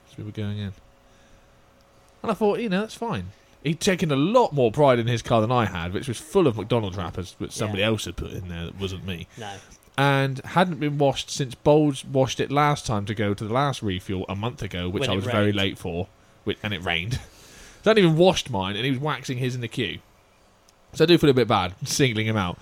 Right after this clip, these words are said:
Speaker 1: But just these people that just do such a tiny little thing, and they'll be like, "Oh yeah, I've got, yeah, modified car, modified
Speaker 2: Interestingly,
Speaker 1: car."
Speaker 2: on that subject, the, uh, I noticed in the photo feed for that, his
Speaker 1: Yeah.
Speaker 2: car was missed and mine was missed.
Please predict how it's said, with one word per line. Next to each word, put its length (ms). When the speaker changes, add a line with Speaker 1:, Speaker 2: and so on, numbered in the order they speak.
Speaker 1:
But 100
just 140
these 100
people 240
that 80
just 160
do 280
such 240
a 40
tiny 360
little 180
thing, 260
and 80
they'll 60
be 80
like, 100
"Oh 80
yeah, 180
I've 80
got, 200
yeah, 140
modified 380
car, 120
modified 160
Speaker 2:
Interestingly, 320
Speaker 1:
car." 180
Speaker 2:
on 160
that 180
subject, 640
the, 320
uh, 140
I 80
noticed 360
in 60
the 60
photo 400
feed 460
for 160
that, 320
his 180
Speaker 1:
Yeah. 100
Speaker 2:
car 160
was 120
missed 400
and 180
mine 260
was 140
missed. 480